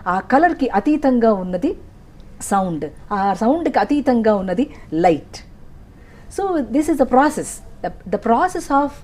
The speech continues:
the soul evolution of an జీవ. ఒక జీవుడు జీవాత్మగా పరిణమించాలి, జీవాత్మ ఆత్మగా ఉండాలి. ఆ ఎటర్నిటీలో మనం ఉండాలి అనంటే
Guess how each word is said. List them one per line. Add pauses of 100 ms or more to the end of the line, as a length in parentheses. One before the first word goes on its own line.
(320)
the
soul
evolution (880)
of
an (880)
జీవ. (600)
ఒక
జీవుడు (320)
జీవాత్మగా
పరిణమించాలి, (360)
జీవాత్మ (400)
ఆత్మగా (420)
ఉండాలి. (1000)
ఆ
ఎటర్నిటీలో
మనం
ఉండాలి
అనంటే